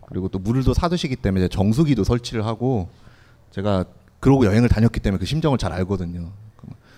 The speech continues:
스페인어 교습도 하고, 그런데 지금은 없다는 거. 그래서 이제 누군가 또 좋은 인연이 있으면, 이제 남미 가시면 또 호스텔 같은 거 하고 싶어 하시는 분들이 많이 계세요.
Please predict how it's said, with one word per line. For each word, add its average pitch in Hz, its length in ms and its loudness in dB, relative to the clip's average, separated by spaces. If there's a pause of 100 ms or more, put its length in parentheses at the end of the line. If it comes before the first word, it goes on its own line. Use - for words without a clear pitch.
(120)
스페인어 117 760 2
교습도 101 480 0
하고, 104 400 0 (720)
그런데 120 220 4
지금은 113 320 4
없다는 104 500 4
거. 85 220 -8 (520)
그래서 95 220 -16
이제 90 200 -16 (540)
누군가 123 640 6
또 113 120 2
좋은 127 240 4
인연이 123 320 2
있으면, 110 640 -2 (220)
이제 85 320 -2 (640)
남미 170 260 4
가시면 165 460 2
또 123 800 0 (120)
호스텔 233 340 -2
같은 135 220 -4
거 131 60 -4
하고 143 100 -4
싶어 151 220 -6
하시는 123 220 -2
분들이 104 180 -2
많이 104 240 -4
계세요. 104 640 0